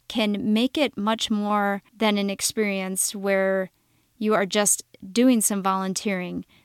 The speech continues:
They can turn it into a learning experience and add a great deal of meaning to it. Sometimes you may even want to go out for a quick lunch or, or grab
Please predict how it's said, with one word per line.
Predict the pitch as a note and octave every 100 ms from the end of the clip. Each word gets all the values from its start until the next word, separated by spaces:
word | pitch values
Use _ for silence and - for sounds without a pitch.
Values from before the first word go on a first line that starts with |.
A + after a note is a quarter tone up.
| -
They | A3
can | C#4
turn | C4 C#4+
it | C#4
into | - A3 A#3
a | G3
learning | F#3 A3+ A#3 G3
experience | F3 - - F3+ F3 F3+ F3+ - -
and | G3+ -
add | G#3+ G#3+
a | F#3+
great | F#3+ G3+ G#3+ -
deal | G#3+ F#3
of | F#3 E3+
meaning | F#3+ F#3 F3+
to | E3+ F3+
it. | - - _ _ _ _ _ _ -
Sometimes | D4+ F4 F#4 F#4 E4+
you | C#4+
may | D4+
even | C#4+ C#4+ D#4 C4+
want | B3 C4+ C4+
to | C#4 C4 C4 B3+ C4 - F3
go | G3+ A3
out | A#3+ B3+ C#4 - -
for | - A#3
a | A#3+
quick | A3+ - A3 -
lunch | G#3+ A#3 D4 A3+ -
or, | F#3+ F#3+ F#3
or | - G3
grab | F#3 G#3+ G#3+ A#3 G#3+